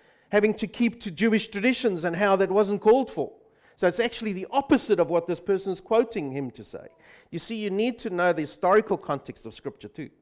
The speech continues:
Otherwise, the truth is twisted. And so this very same Apostle Paul is the one who the Jews later accuse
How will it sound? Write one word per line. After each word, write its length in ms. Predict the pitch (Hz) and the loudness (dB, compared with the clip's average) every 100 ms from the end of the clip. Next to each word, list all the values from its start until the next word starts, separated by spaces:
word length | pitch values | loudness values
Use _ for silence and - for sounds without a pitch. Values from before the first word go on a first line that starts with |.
| _ _ _ _ _ _ _ _ _ _ | _ _ _ _ _ _ _ _ _ _
Otherwise, 840 | 170 233 196 127 95 120 170 - - _ _ _ - | 6 8 8 4 -2 -4 -6 -12 -16 _ _ _ -8
the 100 | 143 | -8
truth 300 | - 165 - | -4 -6 -6
is 140 | 127 | -12
twisted. 380 | - 123 - - _ _ _ _ _ _ _ _ _ _ _ _ _ _ | -12 -14 -16 -20 _ _ _ _ _ _ _ _ _ _ _ _ _ _
And 120 | - 170 | -4 0
so 340 | - 180 190 | 4 6 6
this 240 | 180 160 | 2 -4
very 340 | 151 170 220 220 | 0 4 4 2
same 440 | - 240 208 208 | 0 2 4 4
Apostle 420 | 190 - 208 208 | 0 0 0 0
Paul 680 | 180 - 240 170 147 190 - - _ _ _ _ | -4 2 4 6 4 0 -4 -12 _ _ _ _
is 160 | - 160 | -6 -2
the 100 | 180 | 4
one 200 | 196 208 | 4 4
who 160 | 190 | 2
the 120 | 202 160 | 0 -4
Jews 520 | 117 185 233 233 160 | -2 0 2 2 2
later 440 | 175 196 202 202 | 2 4 2 0
accuse 840 | 170 - - 262 196 185 214 - | -2 -4 -2 0 0 0 -2 -6